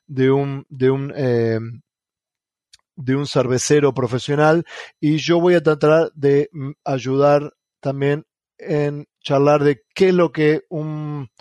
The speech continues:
homebrewer, como se le llama acá, un cervecero casero, eh, puede utilizar en el día a día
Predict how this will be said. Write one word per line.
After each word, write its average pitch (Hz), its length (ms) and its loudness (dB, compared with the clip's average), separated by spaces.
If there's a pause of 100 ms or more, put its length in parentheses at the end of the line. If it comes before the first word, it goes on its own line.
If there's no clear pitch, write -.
(480)
homebrewer, 165 680 2
como 135 160 -4
se 135 140 -2
le 131 80 0
llama 139 280 -2
acá, 151 320 2
un 139 100 -4
cervecero 127 540 -2
casero, 147 680 0 (480)
eh, 123 540 0 (160)
puede 139 260 2
utilizar 139 800 2
en 135 140 -6
el 127 160 2
día 139 240 2
a 131 60 2
día 139 420 2